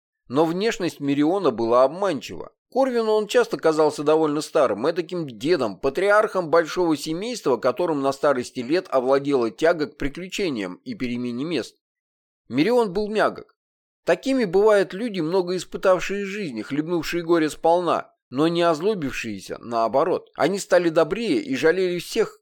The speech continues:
кому приходилось несладко. «Так вот», — продолжал странник, — «совет состоится, дата уже назначена, я узнал об этом только что». «Когда он начнётся?» — оживился Корвин и с досадой подумал, что как-то этот момент упустил из виду. А ведь он был важен.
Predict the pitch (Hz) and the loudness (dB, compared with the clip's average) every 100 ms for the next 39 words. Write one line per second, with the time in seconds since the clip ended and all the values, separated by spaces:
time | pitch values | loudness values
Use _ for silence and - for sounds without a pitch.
0 | - 135 143 160 156 - 117 104 101 98 | -2 0 0 -2 -2 0 -2 -2 -8 -8
1 | 113 120 139 120 - - - _ _ _ | -10 -4 0 0 0 -14 -20 _ _ _
2 | _ _ - 196 214 202 120 - 131 127 | _ _ -2 -2 2 2 2 0 0 4
3 | 135 127 127 - 123 107 82 - - 127 | 6 6 2 2 -2 -2 -8 -8 0 2
4 | 120 104 127 - 170 185 131 98 104 135 | 0 -2 -6 0 0 0 -6 -8 2 2
5 | - 165 156 165 160 160 120 - 92 110 | 2 0 0 0 0 0 -2 -4 -6 0
6 | 135 131 120 165 170 113 120 131 127 160 | 2 2 2 2 4 2 0 -2 -4 -4
7 | 123 107 - - - _ _ _ - 127 | -4 -6 -10 -14 -18 _ _ _ -4 -2
8 | 143 160 135 123 120 123 123 - 180 - | 4 4 4 0 -2 -4 -4 -4 -8 -6
9 | 135 139 165 160 160 143 175 165 156 131 | -4 -2 0 -2 -2 0 2 2 0 0
10 | 117 139 156 127 107 120 160 240 220 170 | 0 2 2 2 2 0 0 0 -2 -2
11 | - 175 220 - - 170 - 190 - 143 | 0 0 0 -2 2 2 0 -4 0 2
12 | 139 156 143 147 135 117 113 104 120 131 | 2 0 -4 -2 -2 -2 -6 -8 -10 -12
13 | - 117 110 127 170 131 85 - _ - | -8 -8 -6 -8 -6 -8 -8 -16 _ -4
14 | 107 110 123 113 131 123 180 139 101 | -4 0 -2 0 0 2 2 2 -8